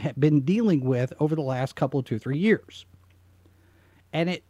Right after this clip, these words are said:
and it lines out a chronology of the various different incidents that have been reported, the arrests, the conflicts, and the,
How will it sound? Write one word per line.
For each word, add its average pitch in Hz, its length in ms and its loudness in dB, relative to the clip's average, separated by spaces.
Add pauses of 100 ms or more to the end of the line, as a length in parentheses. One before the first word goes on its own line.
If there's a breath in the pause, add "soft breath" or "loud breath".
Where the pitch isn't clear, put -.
(120)
and 160 180 -2
it - 140 -4
lines 208 580 0
out 190 320 0
a 160 140 0
chronology 147 1300 0 (520 soft breath)
of 151 160 0
the 156 100 2
various 196 440 0
different 185 340 -2
incidents 165 600 0
that 151 180 -2
have 147 160 0
been 156 160 0
reported, 156 680 0
the 139 160 2
arrests, 139 760 -2
the 139 120 -2
conflicts, 156 1040 -2
and 135 300 0
the, 127 260 0